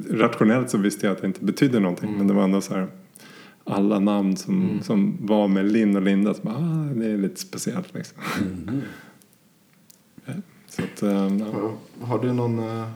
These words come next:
Speaker 2: har aldrig du varit modig eller fått något liknande då?
Speaker 3: Mm, alltså, nu är det inte någonting som jag kommer på, tyvärr, som
Speaker 2: Nej.
Speaker 3: är i, i den här... På det här sättet. Nej, faktiskt inte.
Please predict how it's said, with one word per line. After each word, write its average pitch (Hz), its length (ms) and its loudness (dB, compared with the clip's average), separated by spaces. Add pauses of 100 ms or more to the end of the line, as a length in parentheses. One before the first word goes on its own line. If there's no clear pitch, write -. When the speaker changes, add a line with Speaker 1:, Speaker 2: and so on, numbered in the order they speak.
(1040)
Speaker 2:
har 120 240 -2
aldrig 127 320 2
du 139 80 6
varit 127 240 2
modig 117 320 0
eller 110 260 0 (420)
fått 117 200 -12
något 113 120 -8
liknande 110 400 -8
då? 123 80 -10 (640)
Speaker 3:
Mm, 117 400 8
alltså, 117 160 4
nu 110 220 8
är 117 40 6
det 101 60 6
inte 95 140 2
någonting 92 200 2
som 92 120 0
jag 92 100 0
kommer 98 120 2
på, 92 220 -4 (880)
tyvärr, 90 320 2 (300)
som 98 200 0
Speaker 2:
Nej. 95 120 2
Speaker 3:
är 95 180 0
i, 98 120 0 (260)
i 104 40 2
den 104 120 2
här... 101 220 0 (1300)
På 107 80 0
det 98 60 2
här 98 60 2
sättet. - 540 -2
Nej, 101 340 2 (400)
faktiskt 104 280 -4
inte. - 40 -10